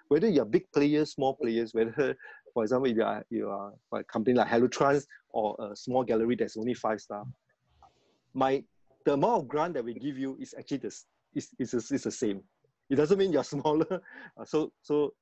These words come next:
I, I'm sorry, you know, you're, I know you got many <laughs> workers. Uh, I'm still only give you that maximum that I can fund, only that amount, and that amount is exactly the same as what we fund up, uh, a gallery of five people. So, uh, and, and, and so we, we are trying our best to,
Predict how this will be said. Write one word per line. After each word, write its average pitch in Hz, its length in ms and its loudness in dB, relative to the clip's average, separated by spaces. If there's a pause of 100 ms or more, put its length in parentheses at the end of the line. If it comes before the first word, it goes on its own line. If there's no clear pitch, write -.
I, 123 60 -2
I'm 131 340 -2
sorry, 131 400 0
you 123 120 -4
know, 135 140 0
you're, 117 260 -2
I 120 80 -2
know 143 100 2
you 135 40 4
got 107 180 -4
many 156 280 2
<laughs> - 100 -2
workers. 151 300 0
Uh, 120 80 -4
I'm - 160 -8
still 156 180 4
only 139 140 2
give 131 180 2
you 139 140 4
that 139 180 -2 (220)
maximum 143 460 0
that 143 160 2
I 113 100 -4
can 110 160 -4
fund, 135 240 -2
only 127 180 -4
that 117 180 -4
amount, 113 340 -4 (280)
and 117 120 -4
that 180 140 2
amount 135 240 0
is - 60 -8
exactly 131 380 -4
the 113 100 -4
same 120 300 -4
as 101 100 -12
what 123 180 -2
we 104 140 -8
fund 113 260 -4
up, 113 140 -2 (460)
uh, 113 180 -4
a 117 80 -2
gallery 110 340 2
of 101 140 -4
five 101 320 -2
people. 101 320 -12 (180)
So, 101 380 -2 (340)
uh, 104 200 -4 (100)
and, 110 200 -4
and, 107 380 -6 (160)
and 120 200 2
so 190 240 4
we, 160 380 2
we 180 160 2
are 151 80 -2
trying 202 260 0
our 185 160 -2
best 135 400 -2
to, 104 220 -2